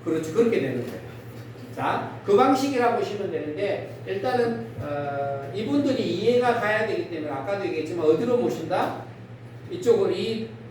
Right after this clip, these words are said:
예, 사무실로 모시-, 모시도록 하고 될 수 있으면 설명을 누가 하는 게 좋아요? 처음에는 내가 안 하는 게 좋아요. 이 자리에 와주셔서 제대로 나도 이해될 때까지는 여기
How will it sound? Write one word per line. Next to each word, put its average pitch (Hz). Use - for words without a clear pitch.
예, 131
사무실로 196
모시-, 170
모시도록 -
하고 -
될 277
수 302
있으면 262
설명을 294
누가 233
하는 254
게 226
좋아요? -
처음에는 254
내가 -
안 269
하는 233
게 190
좋아요. -
이 156
자리에 196
와주셔서 165
제대로 180
나도 190
이해될 156
때까지는 277
여기 180